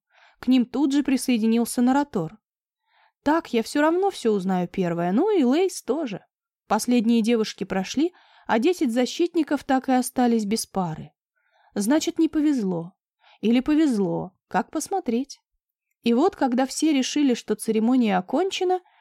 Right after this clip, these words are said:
мы заметили отца Трейси, бодро идущего в сторону его величества. «Представитель рода Дакфилс требует союза между Трейси Дакфилс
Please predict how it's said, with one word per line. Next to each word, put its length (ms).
мы 200
заметили 440
отца 380
Трейси, 680
бодро 420
идущего 520
в 60
сторону 560
его 280
величества. 760
«Представитель 960
рода 420
Дакфилс 840
требует 460
союза 580
между 320
Трейси 480
Дакфилс 800